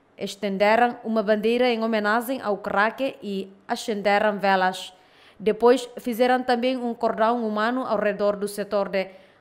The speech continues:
oncologia da unidade, fazendo muitas orações.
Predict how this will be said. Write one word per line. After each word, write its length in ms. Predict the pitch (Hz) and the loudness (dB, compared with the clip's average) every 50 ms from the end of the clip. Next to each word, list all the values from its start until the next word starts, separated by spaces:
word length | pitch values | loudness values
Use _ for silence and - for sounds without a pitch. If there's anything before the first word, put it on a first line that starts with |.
| _ _ | _ _
oncologia 720 | - 262 269 262 - 247 240 226 214 175 220 233 240 254 240 | -4 -4 -2 0 2 2 4 2 0 0 0 0 2 2 2
da 160 | 214 226 214 | 0 0 0
unidade, 640 | 208 214 214 208 202 208 202 208 226 226 254 269 - - - | 0 0 -2 -4 0 2 2 2 2 2 -2 -6 -8 -10 -18
fazendo 560 | - - - 208 190 175 196 196 196 202 190 | -18 -8 -8 -6 -4 -4 -4 -4 -2 -4 -4
muitas 380 | 185 190 196 190 196 196 196 - _ | -4 -4 -6 -6 -8 -10 -12 -14 _
orações. 680 | - 220 220 208 190 196 - 196 185 185 190 190 - - | -4 -2 -2 -2 -4 -4 -6 -6 -6 -6 -8 -10 -14 -18